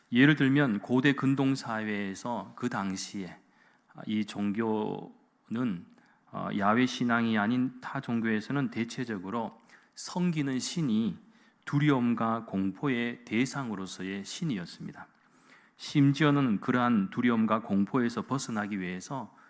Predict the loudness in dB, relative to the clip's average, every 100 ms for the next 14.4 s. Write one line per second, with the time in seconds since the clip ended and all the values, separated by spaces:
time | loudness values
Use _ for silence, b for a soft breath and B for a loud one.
0 | B _ -4 -2 -2 -4 -4 -6 -8 -10
1 | -10 -10 -12 -8 -8 -8 -12 -16 -16 -20
2 | b b b b -8 -4 -4 -4 -2 -2
3 | -2 -4 -4 -6 -6 -6 -6 -6 -8 -10
4 | -10 -10 -12 -14 -8 -4 -2 -4 -6 -8
5 | -6 -6 -4 -8 -10 -14 -14 -14 -14 -20
6 | -20 -20 _ b b b b _ -12 -8
7 | -8 -6 -4 -4 -6 -4 -2 0 0 -2
8 | -8 b b b -14 -12 -10 -10 -8 -8
9 | -8 -10 -10 -10 -8 -10 -12 -16 -18 _
10 | B B B B B B B B B B
11 | B _ 0 6 8 8 6 0 -6 -4
12 | -4 0 0 2 0 -2 -2 0 2 2
13 | 0 -2 -6 -2 0 0 -2 -2 -2 -2
14 | -2 -4 -4 -10